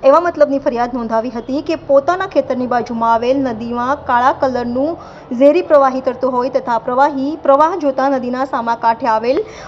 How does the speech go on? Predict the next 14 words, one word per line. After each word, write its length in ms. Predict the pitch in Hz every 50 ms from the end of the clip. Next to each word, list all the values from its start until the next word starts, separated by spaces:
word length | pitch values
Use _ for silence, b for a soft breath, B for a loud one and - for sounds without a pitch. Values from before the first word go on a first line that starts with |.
| B - -
મહાલક્ષ્મી 720 | 262 277 269 294 359 359 330 320 320 - - 302 285 302 302
પેટ્રોલિયમ 600 | - 285 254 247 - 277 262 254 254 254 247 262 262
કંપનીની 520 | - 247 240 240 254 254 247 247 240 247
દિવાલમાં 640 | 226 240 226 233 226 233 226 233 233 240 262 254 -
પાણી 240 | 247 247 277 311 277
નિકાલ 320 | 269 262 254 233 233 233
માટે 240 | 226 220 240 233 220
મૂકેલ 320 | 226 226 - 247 240 269 262
પાઇપમાંથી 600 | - - 208 226 - 226 226 247 254 254 214 -
તથા 240 | 226 208 233 214 -
કંપનીના 480 | 240 240 247 - 294 294 277 262 269 277 -
પાછળના 500 | 247 226 - - - 311 320 320 311 254
ભાગેથી 420 | 254 247 233 233 233 - 240 214
આવેલી 320 | 214 214 220 220 240 269